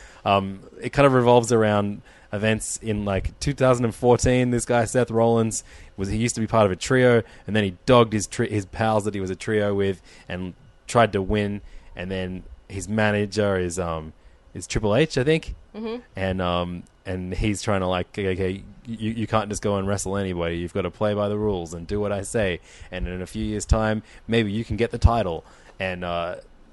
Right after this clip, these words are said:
Speaker 1: Seth Rollins is like, "Fuck that, I want it now." And he doesn't wanna play, like, he doesn't wanna play by the rules.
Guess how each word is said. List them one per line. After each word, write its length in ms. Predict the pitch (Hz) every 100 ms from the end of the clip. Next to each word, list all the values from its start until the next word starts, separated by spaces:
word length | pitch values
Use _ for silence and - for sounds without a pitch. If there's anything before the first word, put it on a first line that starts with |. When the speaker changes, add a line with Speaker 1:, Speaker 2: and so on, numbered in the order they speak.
| - -
Speaker 1:
Seth 240 | - 95 95
Rollins 260 | 95 95
is 120 | 90 92
like, 160 | 92
"Fuck 220 | - 123
that, 280 | 120 127 113 -
I 100 | 120
want 200 | 113 110
it 80 |
now." 360 | 123 127 107 85
And 100 | 87
he 60 | 92
doesn't 220 | 98 95
wanna 160 | 92 90
play, 200 | - 90
like, 200 | 90 87
he 60 |
doesn't 140 | 107 104
wanna 120 | 98
play 220 | - 110
by 140 | 101 95
the 80 | 92
rules. 400 | 98 101 92